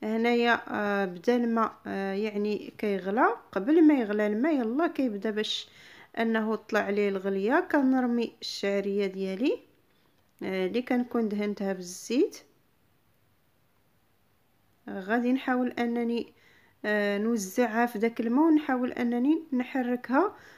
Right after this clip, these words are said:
فقط من الاسفل، يعني ما تحركوهاش، آه، بحال اللي كندوروا الحريره او كنحركوها،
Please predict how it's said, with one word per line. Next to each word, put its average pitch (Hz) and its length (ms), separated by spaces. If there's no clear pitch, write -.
فقط 330 500
من 302 140
الاسفل، 247 460
يعني 214 220
ما 226 100
تحركوهاش، 240 920
آه، 208 240
بحال 226 240
اللي 247 120
كندوروا 214 600
الحريره 220 480
او 220 300
كنحركوها، 214 760